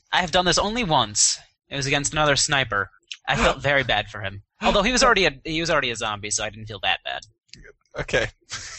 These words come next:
Speaker 1: But yeah, it's, it was a, um, the Sniper Elite one was, like, a fifteen dollar, uh, standalone game. All you do is, um,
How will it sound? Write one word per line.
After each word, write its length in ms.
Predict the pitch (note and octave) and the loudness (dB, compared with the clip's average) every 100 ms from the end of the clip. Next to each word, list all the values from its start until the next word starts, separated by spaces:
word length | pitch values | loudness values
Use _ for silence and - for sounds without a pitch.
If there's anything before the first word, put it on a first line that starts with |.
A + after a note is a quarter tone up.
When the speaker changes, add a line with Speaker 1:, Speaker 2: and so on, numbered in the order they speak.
| - _ - _ - | -20 _ -20 _ -4
Speaker 1:
But 100 | A3+ | 0
yeah, 160 | C#4 F3+ | 2 4
it's, 100 | G3+ | 2
it 120 | F#3+ | 2
was 140 | F#3 | 4
a, 340 | G3 F3 D3+ C#3 | 4 4 4 2
um, 460 | C#3+ C3+ C3 B2 A2+ | 4 2 0 -8 -6
the 80 | |
Sniper 280 | C3+ A3+ A3+ | 0 0 2
Elite 200 | G#3 A3+ | -2 -2
one 80 | G#3+ | -4
was, 120 | D3+ | -4
like, 140 | C3+ A#2 | -2 -2
a 40 | |
fifteen 400 | G2 F#3+ - G#3+ | -2 -4 -4 -2
dollar, 640 | F#3 F3 F3 D#3+ D#3+ D3+ C3 | 2 2 4 0 0 0 2
uh, 260 | B2+ B2 | 2 2
standalone 680 | A2+ - D3+ E3+ E3 D#3+ D#3 | 2 2 2 2 2 0 0
game. 440 | C3+ D3 E3 F#3 C#3+ - | -2 -2 -4 -10 -8 0
All 140 | D3 | 2
you 100 | E3 | 2
do 140 | E3 | 0
is, 220 | E3 D3+ B2 _ - | -2 -4 -6 _ -6
um, 400 | B2+ A2+ A2+ G#2+ | -2 -2 -4 -14